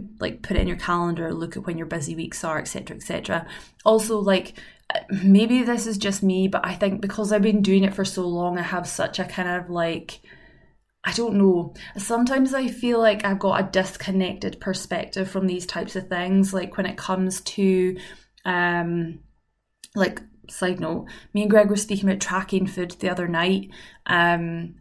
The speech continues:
and how, you know, sometimes people will say, "Oh, I don't know how you track, like, it's so difficult." It's really not. It,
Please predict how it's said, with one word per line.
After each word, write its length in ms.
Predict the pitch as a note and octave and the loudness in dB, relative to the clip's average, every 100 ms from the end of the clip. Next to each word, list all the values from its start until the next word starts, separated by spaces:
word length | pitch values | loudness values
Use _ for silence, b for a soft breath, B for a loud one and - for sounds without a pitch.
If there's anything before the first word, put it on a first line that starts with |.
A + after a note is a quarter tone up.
| - | -2
and 300 | F#3 F3+ F3 | 0 0 -2
how, 640 | - F#3 F3 F3 F3 E3+ E3+ b b _ | -4 -2 0 0 0 -2 -4 b b _
you 100 | - G3 | 2 2
know, 100 | F#3 | 4
sometimes 460 | G#3+ G3+ G#3+ G#3+ | 2 0 2 0
people 220 | G#3 G3 | 0 2
will 80 | F#3+ | 2
say, 300 | F#3 F#3 F3 | 0 -6 -8
"Oh, 40 | - | -8
I 120 | F#3+ | -6
don't 160 | F#3 | -2
know 60 | F#3 | 0
how 80 | F#3 | -2
you 180 | E3+ E3+ | -4 -6
track, 420 | - E3 E3+ - | -4 -2 -2 -4
like, 140 | F3 | -8
it's 100 | - | -8
so 140 | - F3 | -6 -4
difficult." 640 | F#3 - - - D#3 - B B B _ | -6 -8 -10 -6 -6 -6 B B B _
It's 240 | - F#3+ F#3+ | -4 -4 -4
really 460 | F#3 F#3+ F#3+ E3+ | -2 4 4 4
not. 440 | D3+ C#3 - - - - _ _ - | 0 -2 -2 -6 -14 -20 _ _ -4
It, 360 | F#3+ G3 - | -2 -2 -6